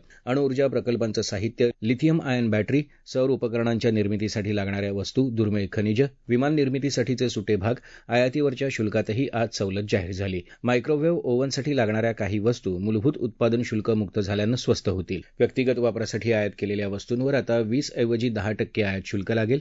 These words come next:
त्याचवेळी कर्करोगाच्या सतरा औषधांना सीमा शुल्कातून सवलत मिळाली आहे. सीमा शुल्कासंबंधीच्या विविध प्रक्रिया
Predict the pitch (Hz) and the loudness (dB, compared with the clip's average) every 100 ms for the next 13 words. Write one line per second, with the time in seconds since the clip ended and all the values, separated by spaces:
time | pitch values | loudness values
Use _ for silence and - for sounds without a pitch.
0 | - _ 139 147 160 165 165 120 104 147 | -4 _ 0 2 2 0 0 -2 2 0
1 | 135 131 151 143 98 117 110 104 104 98 | 2 0 -2 -2 -2 0 0 -2 -4 -4
2 | 104 131 - 107 110 135 123 107 107 123 | -2 -2 -2 -2 -2 -2 -4 -2 -2 -2
3 | - 95 104 117 110 95 92 92 101 - | -4 -4 -4 -2 -2 0 -4 -4 -6 -8
4 | - - 160 160 160 147 151 135 131 123 | -16 2 4 4 2 0 0 0 0 2
5 | 120 123 123 104 101 104 98 104 123 139 | 0 2 2 4 2 0 -2 -2 2 2